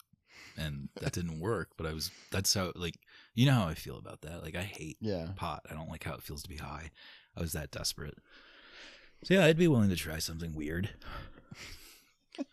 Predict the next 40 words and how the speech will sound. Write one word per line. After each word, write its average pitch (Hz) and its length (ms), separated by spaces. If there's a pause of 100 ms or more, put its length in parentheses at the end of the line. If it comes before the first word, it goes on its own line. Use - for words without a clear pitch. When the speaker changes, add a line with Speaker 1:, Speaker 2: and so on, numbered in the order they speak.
(400)
Speaker 1:
But 104 120
you're 110 140
gonna 123 120
have 113 180
to 90 100
accept 80 360
that 78 120
it's - 200 (240)
I'm 85 80
gonna 76 120
call 76 220
it - 80
weird 76 380
'cause, - 300 (920)
I - 40
don't 85 100
know. - 100 (100)
Speaker 2:
It's - 80
Speaker 1:
I - 40
hear 117 140
the 92 80
term 78 380
ritual 78 440
and 76 80
I'm 76 80
just - 180
like, - 160
"Oh, 73 140
fuck." - 540 (180)
Speaker 2:
Yeah, 95 240 (120)
it's, - 200 (120)
it's, 190 160
it's - 320
all 196 100
right. 98 220
It's, - 300
weird's 123 560
just - 240
a 117 60
word. 90 340